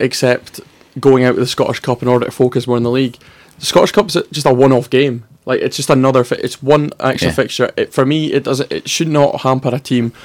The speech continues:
Speaker 1: regardless if you're top of the league or bottom of the league fighting for your lives. It, it, like, teams like Dundee United need a trophy as well. They need to give their fans something to believe in as well, to hold on to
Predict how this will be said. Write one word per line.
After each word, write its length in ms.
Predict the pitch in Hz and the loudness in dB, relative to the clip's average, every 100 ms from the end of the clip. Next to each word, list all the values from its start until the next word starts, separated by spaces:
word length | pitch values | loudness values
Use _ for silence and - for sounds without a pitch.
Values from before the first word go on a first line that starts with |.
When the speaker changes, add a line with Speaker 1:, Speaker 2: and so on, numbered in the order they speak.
| - | -10
Speaker 1:
regardless 460 | - 127 135 135 127 | -4 2 4 4 0
if 100 | 123 | -4
you're 80 | 120 | -6
top 240 | - 156 | 0 2
of 40 | 151 | 2
the 80 | 135 | 2
league 200 | 135 131 | 2 2
or 60 | |
bottom 280 | 117 127 123 | 2 2 2
of 40 | 120 | 0
the 40 | |
league 120 | 120 117 | -4 -2
fighting 240 | 131 131 | -2 -2
for 100 | 120 | -4
your 120 | 113 | -4
lives. 260 | 110 113 113 | -4 -6 -6
It, 160 | 123 - - - | -8 -8 -12 -10
it, 160 | - _ _ _ - | -10 _ _ _ -4
like, 260 | 135 131 | -2 -2
teams 260 | - 175 170 | -2 -2 -2
like 100 | 143 | -2
Dundee 180 | 147 131 | -2 0
United 220 | 127 123 | -2 0
need 160 | 127 | 0
a 60 | 123 | 0
trophy 360 | - 127 123 123 | 0 -2 -2 -4
as 140 | 117 | -2
well. 260 | 117 113 - - - - | -4 -4 -8 -20 -16 -2
They 80 | |
need 120 | 135 151 | 0 0
to 80 | 151 | 0
give 120 | 143 | 0
their 80 | 123 | 0
fans 300 | 127 120 127 | 0 -2 -2
something 200 | 117 110 | -6 -6
to 60 | |
believe 380 | 110 120 120 113 | -4 -4 -2 -4
in 160 | 113 117 _ - _ | -6 -6 _ -20 _
as 140 | - 123 | -8 0
well, 240 | 127 120 - | 0 0 -4
to 80 | - | -10
hold 240 | 127 127 123 | 0 2 4
on 180 | 123 117 | 2 0
to 300 | 120 113 | -2 -2